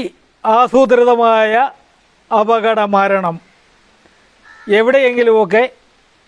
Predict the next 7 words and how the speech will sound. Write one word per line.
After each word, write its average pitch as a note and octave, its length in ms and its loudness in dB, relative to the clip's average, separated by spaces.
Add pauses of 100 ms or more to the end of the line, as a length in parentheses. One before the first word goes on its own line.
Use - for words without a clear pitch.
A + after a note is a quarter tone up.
(220)
തപ്പിത്തടഞ്ഞ് G#3 760 -2 (920)
അപ്രത്യക്ഷമാകുന്നവരും G#3 1400 0 (3250)
ഈ B3 160 2 (560)
അപകട A#3 300 0 (120)
മരണം E3+ 340 -4 (760)
ഇരുട്ടിൽ A3+ 360 -4 (100)
തപ്പി F3+ 300 -2